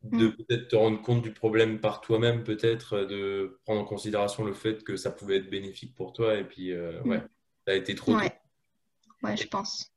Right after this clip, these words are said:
Speaker 1: du coup, t'as arrêté, euh, donc, euh, le psychiatre et ensuite, t'as, qu'est-ce que t'as fait ? T'as, t'as continué à très peu manger, très peu t'alimenter ou t'as essayé de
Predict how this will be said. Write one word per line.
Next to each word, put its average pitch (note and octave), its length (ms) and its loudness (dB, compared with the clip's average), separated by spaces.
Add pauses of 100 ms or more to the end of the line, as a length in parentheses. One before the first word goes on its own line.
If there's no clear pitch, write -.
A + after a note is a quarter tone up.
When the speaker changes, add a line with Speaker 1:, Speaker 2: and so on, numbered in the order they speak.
(160)
Speaker 1:
du A2 140 -6
coup, D3 80 -2
t'as C#3+ 220 6
arrêté, A#2+ 540 6
euh, F#2 1200 0
donc, F#2 320 -14
euh, F2 200 -8
le F2+ 140 -6
psychiatre - 520 2
et A2+ 40 -2
ensuite, B2 400 -4
t'as, F#2+ 580 -2 (460)
qu'est-ce A2 140 -6
que A#2 80 2
t'as A2 180 2
fait ? G#2 260 -2
T'as, F#2 1300 -2 (280)
t'as G#2+ 100 -2
continué A2+ 540 0
à G#2 720 4
très - 200 0
peu A#2+ 80 -2
manger, A#2 460 2
très A#2 160 -4
peu A2 100 -4
t'alimenter A2+ 460 0
ou D3+ 100 -2
t'as A2+ 140 2
essayé G#2 260 -4
de F#2 360 -4